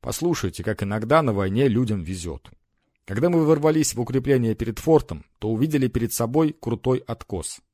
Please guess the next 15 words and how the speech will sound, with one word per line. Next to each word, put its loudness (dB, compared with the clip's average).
А -2
далее 4
глубокий 0
ров 2
с -6
водой 0
шириной 0
примерно -2
двадцать -4
метров. -10
Немцы -2
прямо 0
перед 0
нашим -2
расположением -2